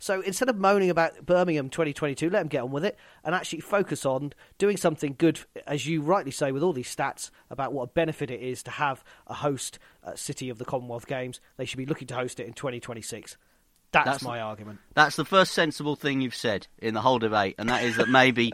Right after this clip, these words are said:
Speaker 2: <laughs> India should step up and say, "Yeah, we'll try and, and host it in twenty twenty-six." And,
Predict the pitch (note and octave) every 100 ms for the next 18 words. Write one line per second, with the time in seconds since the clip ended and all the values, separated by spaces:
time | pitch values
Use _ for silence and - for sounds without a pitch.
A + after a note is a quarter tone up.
0 | - - - C3+ B2+ A#2+ G#2+ C3+ A#2 -
1 | A#2 - G#2 F#2+ - G#2+ G2+ - A2 G#2+
2 | G#2 F2+ B2 A2 - A2+ G#2 G#2 - G#2+
3 | G2+ A#2+ - A2+ E2 - A#2+ G#2+ G2+ A2+
4 | G#2 - G2 -